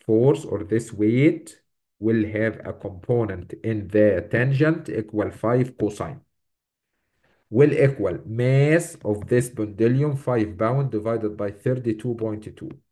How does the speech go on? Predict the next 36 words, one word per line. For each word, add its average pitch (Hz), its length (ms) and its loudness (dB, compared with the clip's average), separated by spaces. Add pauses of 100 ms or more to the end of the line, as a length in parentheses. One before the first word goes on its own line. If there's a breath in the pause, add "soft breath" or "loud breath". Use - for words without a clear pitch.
(640)
With 92 160 -10
this 104 180 -4
one 98 140 -10
in 92 160 -14
pound, 135 400 -4
I 92 100 -8
have 101 260 -8
to 98 100 -10
divide 104 340 -2
it 104 180 -6
by 95 140 -6
G 135 540 0 (340 loud breath)
to 107 120 -2
convert 107 460 -2
it 101 200 -4
to 104 80 -4
slug. - 400 -10 (360)
Time 120 380 2
A 131 200 2
T, 147 420 2 (160)
I 110 160 -2
don't 120 340 -4
know 113 140 -6
what 117 200 -2
is 98 120 -8
the 107 100 0
value 113 280 2
of 104 100 -6
A 104 160 -10
T, 156 580 2
so 107 160 -2
the 104 160 0
value 110 300 2
of - 160 -8
A 110 160 -4
T 113 480 -2